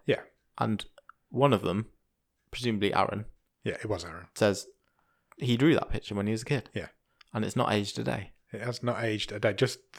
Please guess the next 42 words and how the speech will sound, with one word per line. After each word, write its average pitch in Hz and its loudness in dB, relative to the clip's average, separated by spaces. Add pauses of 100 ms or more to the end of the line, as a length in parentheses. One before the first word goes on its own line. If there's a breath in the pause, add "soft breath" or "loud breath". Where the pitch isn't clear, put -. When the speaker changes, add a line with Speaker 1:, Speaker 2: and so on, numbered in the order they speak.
(300)
Speaker 1:
I - 2
think 165 0
he 160 2
says 135 8
somebody 120 0
must 113 -4
have 101 -4
left 107 2
this. - -2
Uh, 110 0
this 110 -2
must 107 -4
be 110 2
a - -2
new 113 2
one. 90 -4
Somebody 101 -8
must 135 2
Speaker 2:
Yeah. - -8
Speaker 1:
have 98 -10
left 104 -2
this 85 -10
here. - -10 (320 loud breath)
And 113 -4
Justin's 101 -6
like, 98 -4
"No, 104 0
that's 98 -6
the 107 0
one 95 -4
we 95 -4
left 95 -4
there 92 -4
when 95 -4
we 92 -8
were 90 -8
kids." - -4
Speaker 2:
Yeah. 107 0 (240 soft breath)
Speaker 1:
And, 104 -10 (120)
but 104 -4
it's 104 -8
not, 110 -4